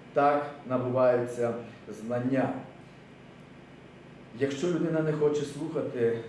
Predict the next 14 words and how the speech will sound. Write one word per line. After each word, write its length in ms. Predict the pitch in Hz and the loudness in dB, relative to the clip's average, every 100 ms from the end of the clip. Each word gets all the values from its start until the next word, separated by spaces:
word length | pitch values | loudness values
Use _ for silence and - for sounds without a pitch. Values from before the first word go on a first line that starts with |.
| - - | -12 -14
то 80 | 123 | -8
це 100 | 135 | -6
свідчить 540 | 127 131 147 - 135 135 | -6 -4 -4 -4 -6 -6
про 400 | 127 - 135 131 | -6 -2 0 -2
те, 60 | - - | -4 -10
що 320 | 127 120 117 117 117 - - - - - - 117 | -4 0 0 -2 -6 -14 -18 -20 -20 -20 -16 -8
гордість 680 | 131 135 131 101 90 - - - - - - - 104 | 0 0 0 -4 -10 -12 -16 -20 -20 -20 -20 -12 -6
не 160 | 107 110 | -4 -2
дозволяє. 680 | 110 107 110 107 98 92 82 - - - - - - - | -2 -4 -4 0 0 0 -4 -10 -16 -20 -20 -20 -20 -8
Тобто 280 | 113 - 123 | -6 -4 -2
лукавий 720 | 123 123 139 160 156 139 123 - - - | -2 -2 2 4 6 6 4 0 -8 -16
вселяє 760 | - - 127 143 147 139 120 117 - - | -14 -6 0 4 6 6 4 0 -4 -14
в 100 | - | -4
серце 340 | 135 139 - | -2 0 -2